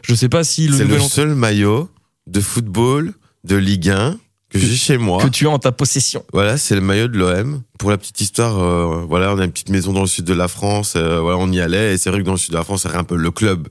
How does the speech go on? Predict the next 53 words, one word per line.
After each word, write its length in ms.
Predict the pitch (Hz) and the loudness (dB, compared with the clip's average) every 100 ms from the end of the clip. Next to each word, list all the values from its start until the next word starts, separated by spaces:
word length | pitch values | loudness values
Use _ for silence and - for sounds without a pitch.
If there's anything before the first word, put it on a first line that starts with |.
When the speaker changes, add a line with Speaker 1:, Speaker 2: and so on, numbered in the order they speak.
| - _ _ | -16 _ _
Speaker 2:
C'est 200 | - - | -10 -2
l'O 160 | 147 - | 0 2
M, 160 | - - | 2 0
Speaker 1:
L'O 60 | |
M. 60 | 107 | -2
Speaker 2:
quoi. 120 | 82 87 - - - - - | -6 -8 -16 -20 -20 -14 -8
Speaker 1:
Ah, 100 | - | -2
Speaker 2:
Voilà. 160 | 87 | 0
Speaker 1:
c'est 100 | 82 | 0
l'O 160 | 104 123 | 0 0
M. 160 | 117 | 0
Speaker 2:
Pourtant, 220 | 113 151 147 | 0 0 0
j'étais 260 | 123 117 | 0 0
pas 160 | 131 147 | 0 0
à 20 | |
Marseille, 420 | 127 110 - 120 | 0 -2 0 0
mais 120 | 110 | 2
voilà. 340 | 104 107 101 64 52 - _ _ _ | 2 2 0 -4 -10 -14 _ _ _
À 80 | - | -4
un 40 | 92 | 0
moment 260 | 90 92 | 2 0
donné, 200 | 92 117 | 2 0
j'ai 120 | 107 101 | 2 0
ach-, 160 | 92 95 - | 0 -2 0
j'ai 120 | 90 | 0
acheté 220 | 90 - | 0 0
un 60 | 101 | 0
maillot 220 | 104 101 | 0 2
de 80 | 95 | 2
l'O 100 | 90 | 0
M. 160 | 98 | 0
Il 140 | 87 90 | 0 -2
est 100 | 87 | -2
toujours 300 | 101 110 80 | -2 -2 0
un 80 | 90 | -2
beau 200 | 87 117 | 0 0
maillot 240 | 104 104 | 2 0
avec 240 | 104 92 98 | 0 0 -2
un, 180 | 90 87 | -2 -2
avec 300 | 85 95 92 | -2 0 0
un 100 | 92 | 0
col 300 | - 107 98 | 0 0 2
Ericsson, 600 | 104 107 - 101 95 90 - | 0 0 0 0 0 -2 -6
<laughs> 140 | - 98 | -8 -2
je 60 | |
me 120 | 98 | 0
rappelle. 380 | 90 90 90 80 95 - _ - | 0 0 -2 -4 -6 -18 _ -4
Speaker 1:
Ericsson, 360 | 127 127 156 | -2 0 -2
oh 100 | 135 | 0
là, 100 | 131 | 0
ça 120 | 120 113 | 0 -2
c'est, 380 | - 117 117 | -2 -2 -2
pff, 200 | 107 - | -2 -6